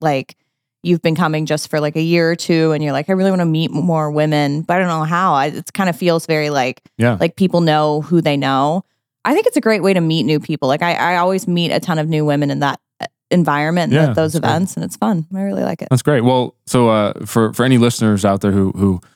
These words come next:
Speaker 2: maybe women who've never experienced this before, if you're in the
Speaker 1: Mm-hmm.
Speaker 2: area, next time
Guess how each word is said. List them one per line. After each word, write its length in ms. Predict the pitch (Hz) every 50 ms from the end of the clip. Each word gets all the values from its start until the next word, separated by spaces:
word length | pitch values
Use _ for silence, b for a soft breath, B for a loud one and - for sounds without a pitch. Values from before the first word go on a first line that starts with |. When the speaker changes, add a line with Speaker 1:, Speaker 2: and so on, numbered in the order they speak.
| b b _ _
Speaker 2:
maybe 220 | - 110 110 110 107
women 260 | 101 107 107 110 107
who've 120 | 101 95
never 200 | 98 104 98 92
experienced 460 | 95 - - - 107 107 110 110 101 -
this 140 | 104 95
before, 320 | - - - - 104 101 98
if 80 | 95
you're 120 | 98 98 104
in 60 | 101
the 80 | - 104
Speaker 1:
Mm-hmm. 80 | 110
Speaker 2:
area, 240 | 117 117 113 107 101
next 200 | 104 113 110 -
time 420 | - 110 104 104 98 98 95 92